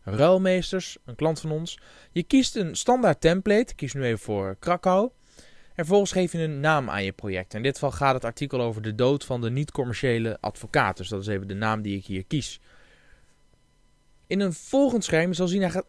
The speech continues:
even nadenken en dan in één keer, paap, paap, hier is je e-book. Tenminste, de basis. Je past een paar dingen aan. Zo zet je bijvoorbeeld de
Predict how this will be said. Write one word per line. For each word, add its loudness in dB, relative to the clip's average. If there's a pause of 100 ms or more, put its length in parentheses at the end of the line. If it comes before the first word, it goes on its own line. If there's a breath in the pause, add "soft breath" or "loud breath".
even 4
nadenken 4
en -4
dan 0
in -2
één -2
keer, 0 (760)
paap, 2
paap, 4 (120)
hier 2
is 0
je 4
e-book. 4
Tenminste, -4
de -2
basis. -2
Je -10
past -4
een -8
paar 4
dingen -2
aan. -2
Zo -6
zet -4
je -8
bijvoorbeeld -2
de -2